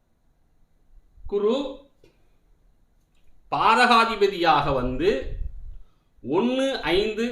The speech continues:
ஒன்பது என்கிற இடத்தில் இருந்தாலோ, அல்லது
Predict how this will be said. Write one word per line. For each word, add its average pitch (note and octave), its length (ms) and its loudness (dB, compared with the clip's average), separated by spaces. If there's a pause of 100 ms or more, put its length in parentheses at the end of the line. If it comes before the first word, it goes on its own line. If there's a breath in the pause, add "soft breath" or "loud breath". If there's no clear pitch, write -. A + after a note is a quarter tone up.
(160)
ஒன்பது G#3 500 2 (220)
என்கிற F3+ 360 -2 (140)
இடத்தில் E3 500 -4 (100)
இருந்தாலோ, D3+ 680 2 (1300)
அல்லது A3+ 460 2